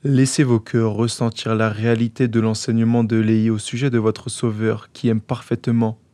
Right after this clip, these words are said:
et qui pardonne parfaitement. Voici, il s'offre en sacrifice pour le péché, pour satisfaire aux exigences de la loi, pour tous ceux qui ont le cœur brisé et l'esprit contrit.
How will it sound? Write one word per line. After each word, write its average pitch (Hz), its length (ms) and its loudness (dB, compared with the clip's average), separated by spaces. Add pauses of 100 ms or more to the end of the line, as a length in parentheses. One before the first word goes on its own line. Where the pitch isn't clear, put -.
(140)
et 123 100 -2
qui 113 180 -8
pardonne 110 540 -4 (160)
parfaitement. 123 580 -10 (720)
Voici, 107 540 -2 (160)
il 104 120 -2
s'offre - 380 -4
en 110 60 -6
sacrifice 104 540 -6
pour - 180 -2
le 101 80 2
péché, 110 480 -4 (880)
pour - 180 -8
satisfaire 110 760 -4
aux 107 140 -2
exigences 101 600 -2
de 104 100 0
la 104 160 2
loi, 101 340 -2 (600)
pour 101 180 -6
tous - 160 -6
ceux 135 200 -2
qui - 200 -8
ont 110 100 2
le 101 120 2
cœur 113 280 0
brisé 107 460 -4 (840)
et 110 120 0
l'esprit 104 340 -4
contrit. 101 520 -6